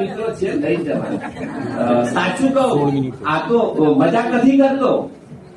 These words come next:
બી એમ સાહેબે મને કીધું હતું, એમના આજુબાજુ આંબા બતાવીને કે જુઓ, આ મિત્રો માટેના આંબા મેં રાખ્યા છે, પણ સાલો કોઈ મિત્ર કેરીઓ લેવા નહીં આવતો.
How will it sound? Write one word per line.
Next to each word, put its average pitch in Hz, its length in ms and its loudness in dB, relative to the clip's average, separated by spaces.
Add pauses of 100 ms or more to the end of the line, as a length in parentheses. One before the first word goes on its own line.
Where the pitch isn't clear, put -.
(200)
બી 165 220 4
એમ 240 160 2
સાહેબે 240 300 0
મને 240 220 2
કીધું 208 220 4
હતું, - 420 2 (460)
એમના 170 240 2
આજુબાજુ 226 1080 2
આંબા 170 240 0
બતાવીને 208 400 0
કે 214 140 0
જુઓ, - 180 0
આ 202 140 0
મિત્રો 170 440 0
માટેના 202 340 -2
આંબા 180 280 0
મેં 175 180 2
રાખ્યા 135 360 -2
છે, - 360 -12
પણ 208 100 -2
સાલો 220 300 0
કોઈ 247 300 2
મિત્ર 208 360 0
કેરીઓ 175 340 2
લેવા 160 260 4
નહીં 151 320 4
આવતો. - 280 -4